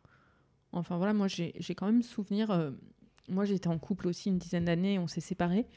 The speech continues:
Et après, au moment où je m'étais mise en couple avec cette personne, il y avait quelqu'un d'autre, euh, qui était là et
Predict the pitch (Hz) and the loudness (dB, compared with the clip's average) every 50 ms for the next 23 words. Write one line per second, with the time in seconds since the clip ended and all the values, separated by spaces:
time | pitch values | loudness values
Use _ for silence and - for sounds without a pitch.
0 | - - - - - - _ - 185 175 170 170 - - 240 247 254 254 240 - | -20 -20 -20 -20 -20 -18 _ 0 2 2 2 2 2 2 2 4 4 4 2 -2
1 | - _ _ - - - _ - 196 185 185 196 220 226 240 247 233 - - 180 | -6 _ _ -20 -20 -8 _ 2 4 4 6 4 4 4 2 2 2 0 -2 -4
2 | - - 180 180 190 180 185 175 - - 196 - 185 170 170 - - 165 - - | -2 0 2 2 4 4 2 2 0 -2 -2 0 0 0 0 0 -2 -2 -2 -2
3 | 170 165 - - - 220 240 277 - - _ - - - - - - - - 185 | -4 -6 -2 2 2 4 4 4 2 -2 _ -20 -20 -20 -20 -20 -14 -4 2 4
4 | 180 170 170 196 202 208 202 202 - 190 180 180 - 175 175 180 175 170 160 175 | 4 6 6 4 4 4 2 2 2 0 2 2 2 0 0 2 4 4 4 2
5 | - - - - - - 82 78 76 73 69 71 - - - 190 170 170 - 180 | 0 -4 -4 -2 0 2 2 2 0 -2 -4 -6 -6 -4 -2 -2 -2 -2 -2 -4
6 | 170 175 180 185 190 202 208 202 185 | -2 0 0 0 2 0 0 -2 -4